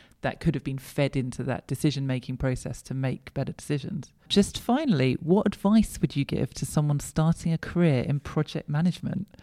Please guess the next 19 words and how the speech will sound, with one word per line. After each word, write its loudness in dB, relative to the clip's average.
Where 10
do 4
you 6
start? 4
If -2
you 4
have 4
no 6
skills 4
in 0
project 0
management, 0
you've -6
never 0
done 0
it, -4
what 0
are 2
the, -2